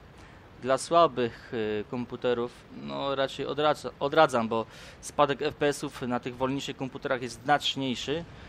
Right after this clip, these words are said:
niż na tych lepszych, prawda? No, jak widzicie, e, wygląd tutaj tego jest dosyć, dosyć ładny. Jak oczywiście wygląd czołgu, prawda?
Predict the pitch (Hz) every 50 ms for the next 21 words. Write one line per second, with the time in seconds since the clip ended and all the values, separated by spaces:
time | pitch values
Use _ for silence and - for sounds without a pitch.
0 | - - - - 135 131 139 127 - 147 - 151 147 135 120 - - 107 92 -
1 | 123 110 101 104 110 113 120 120 - - - - - - - - - - - -
2 | - - - - - - - - - - - - - - - - - - - -
3 | 147 165 165 156 147 139 127 113 127 123 117 135 127 - - 131 123 120 - -
4 | - - 113 110 107 107 107 107 107 107 107 104 104 110 113 131 139 127 123 123
5 | 120 117 - - - 123 113 - 110 104 - - 110 107 110 104 104 104 _ _
6 | _ _ - - - - - - - _ _ _ _ _ _ _ - 110 107 107
7 | - - 127 120 120 117 - - 113 104 - - - - - - 117 113 113 110
8 | - - 101 - - 110 101 95 - - - _ _ _ _ _ _ _ _ _
9 | _ _ _ _ _ - - - - - - - - - - - - - - -
10 | - - - - 139 123 135 120 - 131 120 131 127 - - 127 113 120 127 127
11 | 120 113 110 107 - - - - 123 107 104 104 101 95 - 107 104 101 113 117
12 | 117